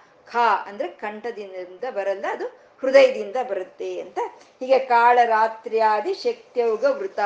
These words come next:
ಕಾಳರಾತ್ರಿ ಮೊದಲಾದಂತ ಹನ್ನೆರಡು ದೇವತೆಗಳು ಈ ಕ್ಷಾಮಾಭ ತಾಯಿಯನ್ನ ಸುತ್ತುವರೆದು ನಮ್ಮ ಹೃದಯ ಸ್ಥಾನದಲ್ಲಿ ಕೂತಿದ್ದಾಳೆ, ಕೂತಿ-, ಕೂತಿದ್ದಾರೆ. ಈ ತಾಯಿಗೆ ಎರಡು ತಲೆಗಳು ಇದೆ,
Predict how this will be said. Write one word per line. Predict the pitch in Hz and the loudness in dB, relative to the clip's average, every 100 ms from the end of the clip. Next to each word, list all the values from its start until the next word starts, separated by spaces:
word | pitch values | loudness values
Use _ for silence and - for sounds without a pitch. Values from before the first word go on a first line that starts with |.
| 196 170 - - - - | 0 0 -4 -20 -16 2
ಕಾಳರಾತ್ರಿ | 233 240 240 233 226 220 233 240 | 8 8 8 6 6 2 0 -8
ಮೊದಲಾದಂತ | 220 208 220 220 220 208 202 196 233 | -8 -6 -2 0 0 -2 -8 -6 -8
ಹನ್ನೆರಡು | 202 202 214 220 202 196 - | -6 -10 -10 -10 -8 -10 -6
ದೇವತೆಗಳು | 208 247 254 254 247 226 320 523 _ _ _ 247 | -2 0 0 0 -2 -2 -8 -10 _ _ _ -8
ಈ | 269 | -8
ಕ್ಷಾಮಾಭ | 220 - 247 240 269 269 247 214 220 190 - | -8 0 4 6 4 4 2 2 -2 -2 -4
ತಾಯಿಯನ್ನ | 226 208 262 254 220 214 427 - _ - | -2 0 0 -2 -6 -4 -10 -12 _ -8
ಸುತ್ತುವರೆದು | 370 359 320 285 247 226 415 302 233 | -6 -6 -6 0 0 0 -4 -4 -4
ನಮ್ಮ | 220 220 214 | -6 -10 -10
ಹೃದಯ | 220 233 247 | -4 2 2
ಸ್ಥಾನದಲ್ಲಿ | - - 220 202 190 185 185 285 | 2 -8 -6 -6 -8 -8 -8 -12
ಕೂತಿದ್ದಾಳೆ, | _ 226 226 208 180 175 359 - _ _ - | _ -14 -10 -6 -4 -4 -6 -10 _ _ -6
ಕೂತಿ-, | 262 247 226 202 | -4 0 0 0
ಕೂತಿದ್ದಾರೆ. | - 254 240 208 190 330 - - _ | -2 -4 -2 -2 0 -2 -6 -20 _
ಈ | 269 262 | -8 -8
ತಾಯಿಗೆ | 254 220 208 220 233 294 - - | -2 0 2 0 0 -2 -2 -6
ಎರಡು | 214 226 269 285 - - - - | 0 2 4 2 0 -6 -16 -4
ತಲೆಗಳು | 214 226 202 202 185 - - | 2 2 2 0 -2 -6 -14
ಇದೆ, | 240 311 453 - | -4 -2 -2 -6